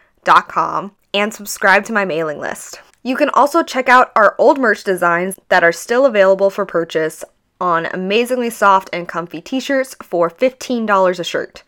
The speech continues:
Those are only gonna be around a little while longer, and we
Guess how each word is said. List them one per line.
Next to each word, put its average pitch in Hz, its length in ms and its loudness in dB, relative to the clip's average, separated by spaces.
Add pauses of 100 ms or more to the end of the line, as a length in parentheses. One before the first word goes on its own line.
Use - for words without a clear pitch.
Those 277 300 6
are 233 200 4
only 220 180 -2
gonna 233 140 -4
be 226 120 -2
around 185 460 2
a 175 80 -4
little 240 240 0
while 196 240 4
longer, 170 540 0
and 165 400 -6
we 175 340 -4